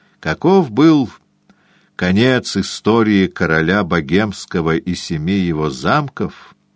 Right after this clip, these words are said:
такой чудесной повести». Произведение французского писателя-романтика первой половины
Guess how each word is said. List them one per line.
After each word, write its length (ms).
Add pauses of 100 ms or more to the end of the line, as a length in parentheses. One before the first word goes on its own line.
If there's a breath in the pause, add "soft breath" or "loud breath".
(720)
такой 500
чудесной 880
повести». 640 (2000 soft breath)
Произведение 640
французского 600
писателя-романтика 1500
первой 420
половины 640